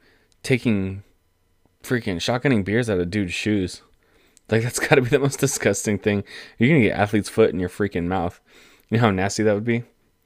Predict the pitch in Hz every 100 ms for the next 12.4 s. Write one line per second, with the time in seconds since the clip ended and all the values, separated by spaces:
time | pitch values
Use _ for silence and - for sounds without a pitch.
0 | _ _ _ _ _ _ _ _ _ _
1 | _ _ _ _ _ _ _ _ _ _
2 | _ _ - 113 104 123 113 110 101 95
3 | 87 78 67 58 90 - - - _ _
4 | _ _ _ - 127 147 120 110 104 95
5 | 98 104 101 98 98 - - 98 - -
6 | - - _ _ 95 78 98 104 - 95
7 | 92 92 95 92 90 98 92 90 - -
8 | - _ _ _ - - 107 98 110 110
9 | - - - - 101 95 - 104 - 107
10 | 107 98 92 92 98 104 - - - -
11 | - - 113 98 95 - 95 90 - 90
12 | 95 - 90 -